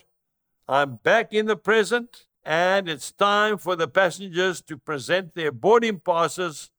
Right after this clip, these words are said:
to the attendant at the gate. I stand up, have a good long stretch, as if I've had a long, restful sleep,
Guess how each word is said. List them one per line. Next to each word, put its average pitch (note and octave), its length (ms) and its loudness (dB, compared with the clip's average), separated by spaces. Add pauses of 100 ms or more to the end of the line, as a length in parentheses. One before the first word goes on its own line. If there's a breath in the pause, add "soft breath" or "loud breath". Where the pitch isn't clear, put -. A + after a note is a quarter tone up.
(220)
to D#3 160 0
the D#3 300 -8
attendant F3+ 840 -2 (160)
at D3+ 200 -2
the D#3 100 -8
gate. C3 460 0 (540)
I A2 120 -12
stand G#3 400 0
up, G#3+ 200 4
have F3 160 4
a D#3 60 0
good F#3+ 260 -4
long A3 260 2
stretch, - 720 -2 (220)
as C3 180 -4
if F#3+ 140 0
I've F3+ 200 4
had E3+ 160 4
a D#3+ 100 4
long, G#3 400 4
restful G#3 500 0
sleep, F3 440 -4